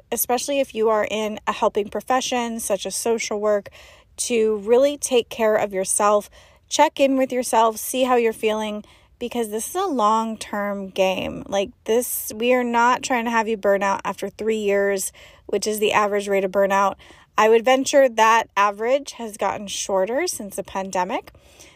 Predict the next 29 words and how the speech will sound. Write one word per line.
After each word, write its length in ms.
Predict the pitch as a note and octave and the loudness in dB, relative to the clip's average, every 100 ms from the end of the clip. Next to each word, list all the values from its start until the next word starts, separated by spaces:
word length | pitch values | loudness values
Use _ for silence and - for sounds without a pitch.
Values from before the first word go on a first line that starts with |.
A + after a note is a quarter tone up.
| _ | _
We 140 | - G#3+ | -8 -4
are 80 | G#3 | -2
not 300 | G#3+ G#3+ - | 0 0 0
trying 240 | A#3 G#3 | -2 0
to 80 | G#3 | -2
have 240 | G3+ G3 | -6 -6
you 100 | F#3+ | -4
be 160 | F#3 F#3+ | -2 -2
one 140 | F#3 | -2
of 80 | F#3+ | -2
those 160 | F#3 F#3 | 0 -2
burnt 260 | F3+ E3+ | -6 -8
out 140 | - - | -8 -8
social 280 | E3 - | -8 -8
workers, 380 | - - - - - | -10 -10 -14 -18 -20
okay? 420 | - G#3+ G#3+ A3 - - - - - | -4 0 2 0 -6 -20 -20 -18 -4
We're 100 | A#3 | -2
trying 300 | - C4+ C#4 | 2 2 4
to 80 | |
take 100 | C#4+ | 2
care 240 | - A3+ G#3+ | 2 2 2
of 80 | G3+ | 2
you, 240 | G#3 G3+ | 0 0
trying 300 | G3 A#3+ A3+ | -2 -4 -4
to 60 | A#3 | -4
help 280 | A3 G3+ | -6 -8
you 60 | A3 | -8
be 240 | G3+ G3 - - _ _ | -6 -6 -6 -18 _ _
happy, 680 | - A#3+ A#3+ B3+ B3 A#3 | 0 2 2 0 0 -2